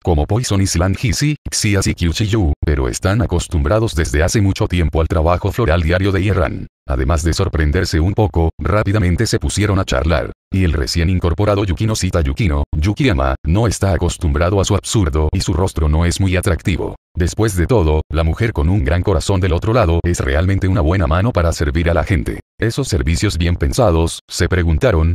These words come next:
"definitivamente no pueden hacerlo". "H M P H, no comas, estoy lleno". La cúpula salvaje de primavera, la esencia de vinagre más grande, se enoja cuando se despierta por la mañana.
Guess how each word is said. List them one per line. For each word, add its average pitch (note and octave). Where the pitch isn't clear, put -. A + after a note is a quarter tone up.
"definitivamente F2+
no F#2
pueden A#2
hacerlo". A1+
"H A2+
M C#2+
P F#2
H, F2
no G2+
comas, D#2+
estoy F#2
lleno". C#2
La F2+
cúpula D2+
salvaje D#2+
de F#2+
primavera, F#2
la F#2+
esencia F2+
de G2+
vinagre F#2+
más F#2+
grande, F2+
se F#2
enoja F2+
cuando E2+
se G2+
despierta G#2
por D#2+
la E2+
mañana. F2+